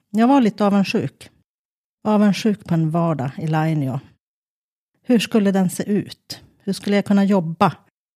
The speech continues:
som nyutexaminerad från Konstfack med metall som material och med kontaktnäten kvar i södra Sverige?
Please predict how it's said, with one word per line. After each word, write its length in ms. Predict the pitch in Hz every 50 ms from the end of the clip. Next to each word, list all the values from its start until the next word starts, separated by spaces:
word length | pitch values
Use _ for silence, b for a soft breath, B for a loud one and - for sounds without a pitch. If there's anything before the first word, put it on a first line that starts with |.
| _ _ -
som 200 | - 202 185 180
nyutexaminerad 1000 | 185 175 160 160 156 - 165 - - - 151 165 165 165 165 165 156 156 147 -
från 180 | - 160 156
Konstfack 560 | - - 160 156 143 - - - 156 156 -
med 120 | - 175 170
metall 340 | 170 165 - 160 156 156 156
som 200 | - - 156 156
material 580 | 156 143 - - 175 160 135 143 139 147 151 -
och 140 | - - 160
med 120 | 160 156
kontaktnäten 760 | - - 165 - 160 151 - - - 160 151 139 - - 165
kvar 280 | 156 - - 160 160 165
i 80 | 170 160
södra 360 | - - 165 156 156 156 151
Sverige? 420 | - - 160 156 160 156 160 170